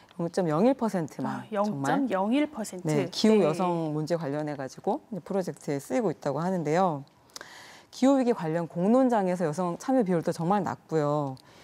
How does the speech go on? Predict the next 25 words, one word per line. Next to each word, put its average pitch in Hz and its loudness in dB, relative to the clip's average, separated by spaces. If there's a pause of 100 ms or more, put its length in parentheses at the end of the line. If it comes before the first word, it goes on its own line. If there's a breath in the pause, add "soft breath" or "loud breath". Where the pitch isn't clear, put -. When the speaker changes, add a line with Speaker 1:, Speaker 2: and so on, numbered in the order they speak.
(100)
Speaker 1:
그렇기 - -2
때문에 208 4
여성들 202 2
목소리가 170 -2
잘 165 -2
들리지 226 2
않는다는 151 0
게 135 -6
정말 131 -8 (360 loud breath)
아쉬운 165 -4
지점인 170 0
것 143 -6
같습니다. 135 -4 (1400 loud breath)
기후위기 240 4
사실 233 2
중요한 233 4
해법 285 -2
중에 233 0
하나는 202 0
이제 143 -4
성평등이라고 151 0 (120)
많은 147 -2 (100)
페미니스트들이 190 2
얘기를 151 -2
하는데요. 180 2